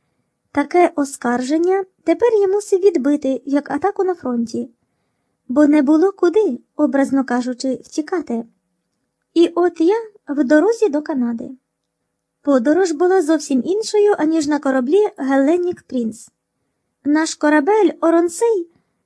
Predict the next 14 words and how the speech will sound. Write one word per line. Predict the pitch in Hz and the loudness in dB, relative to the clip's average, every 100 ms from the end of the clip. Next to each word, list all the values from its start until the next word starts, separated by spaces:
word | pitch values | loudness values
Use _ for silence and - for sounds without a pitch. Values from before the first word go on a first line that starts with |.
| - | -4
мав | 285 320 269 | 0 2 2
місце | 294 403 - 392 | 2 0 -2 -2
на | 320 311 - | 0 -2 -4
шістсот | - 302 302 440 453 | -4 -4 0 -2 -2
шістдесят | - 262 262 277 294 302 | -6 -6 -6 -2 -4 -2
три | 339 427 | -4 -2
пасажири | 403 381 392 294 269 262 - | -4 -2 -2 -2 -2 -2 -6
в | |
першому | - 320 359 370 349 | -6 -4 -2 -4 -4
класі | 339 247 233 240 254 _ _ _ _ - | -4 -6 -6 -8 -8 _ _ _ _ 2
та | 320 | 4
вісімсот | 330 339 359 370 311 | 4 0 -2 -2 0
двадцять | 285 302 294 302 | 0 -2 -4 -2
вісім | 403 - 415 | -2 -2 -4